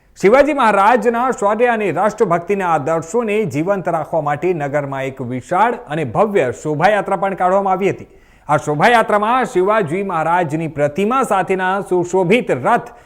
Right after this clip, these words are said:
અને પારંપરિક વેશભૂષા આકર્ષણનું કેન્દ્ર બન્યું હતું.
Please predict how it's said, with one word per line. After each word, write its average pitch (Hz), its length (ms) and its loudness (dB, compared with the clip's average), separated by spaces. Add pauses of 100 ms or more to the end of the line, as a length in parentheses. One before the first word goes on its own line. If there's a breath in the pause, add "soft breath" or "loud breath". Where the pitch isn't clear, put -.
(120)
અને 190 140 0
પારંપરિક 240 680 2
વેશભૂષા 185 720 0
આકર્ષણનું 170 720 -2
કેન્દ્ર 214 260 -2
બન્યું 117 240 -4
હતું. - 140 -20